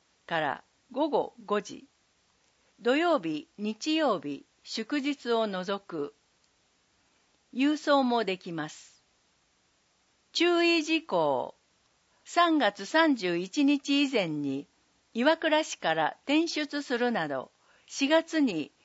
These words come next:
岩倉市立小学校、中学校へ入学しない可能性のある場合は、申請を行わないでください。入学前支給を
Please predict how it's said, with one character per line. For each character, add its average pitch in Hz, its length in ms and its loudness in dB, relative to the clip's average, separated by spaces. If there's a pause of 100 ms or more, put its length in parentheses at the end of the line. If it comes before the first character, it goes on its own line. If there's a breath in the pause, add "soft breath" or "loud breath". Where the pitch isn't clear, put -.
(180)
岩 277 260 4
倉 330 240 4
市 330 160 -2
立 196 480 -4
小 320 300 2
学 320 200 4 (120)
校、 175 260 0 (100)
中 320 280 -2
学 311 300 2
校 160 280 0
へ 139 240 -4
入 285 320 2
学 294 300 -2
し - 180 -4
な 226 160 2
い 202 160 -4
可 220 180 -2
能 302 220 2
性 294 240 0
の 277 240 2
あ 285 80 4
る 214 160 -2
場 156 240 0
合 175 220 -4
は、 143 240 -4 (640)
申 302 320 4
請 294 320 6
を 262 400 4
行 294 160 2
わ 294 280 6
な 220 140 4
い 151 140 0
で 143 100 -4
く 151 160 -10
だ 147 140 -4
さ 139 180 -8
い。 110 160 -14 (1500)
入 311 300 6
学 320 320 4
前 262 340 6
支 285 220 -2
給 185 260 -2
を 143 320 0